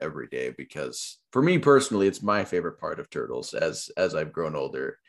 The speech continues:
It's the part I continue to enjoy and get mo-, the most enjoyment out of, uh,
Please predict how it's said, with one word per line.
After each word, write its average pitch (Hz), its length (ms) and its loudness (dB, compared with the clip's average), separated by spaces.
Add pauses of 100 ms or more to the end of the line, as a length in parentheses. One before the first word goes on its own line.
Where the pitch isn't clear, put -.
(120)
It's 110 160 4
the 95 80 -4
part 98 200 4
I 90 120 4
continue 82 500 -6
to 82 160 -8
enjoy 78 380 -4
and 76 100 -10
get - 180 -8
mo-, 67 260 -8
the 76 100 -8
most 67 260 -8
enjoyment 64 480 -10
out 60 160 -8
of, - 120 -8 (1080)
uh, 57 420 -4